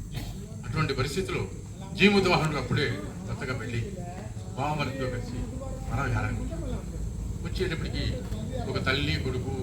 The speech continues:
ఆలోచించుకొని ఏడుస్తున్నారు. "ఇంకా ఇది ఇవాళ చివరి రోజు, మనకి ఏమైపోతుందో?" అని చెప్పి బాధపడుతున్నారు. అప్పుడు ఈ జీమూత వాహనుడు కొత్తగా పెళ్ళైనటువంటి భార్యను చూడకుండా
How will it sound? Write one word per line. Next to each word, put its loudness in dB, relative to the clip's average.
ఆలోచించుకొని 2
ఏడుస్తున్నారు. 2
"ఇంకా 0
ఇది 2
ఇవాళ 2
చివరి 2
రోజు, 2
మనకి 4
ఏమైపోతుందో?" 2
అని 0
చెప్పి 4
బాధపడుతున్నారు. 2
అప్పుడు 6
ఈ 4
జీమూత 6
వాహనుడు 4
కొత్తగా 6
పెళ్ళైనటువంటి 6
భార్యను 2
చూడకుండా 4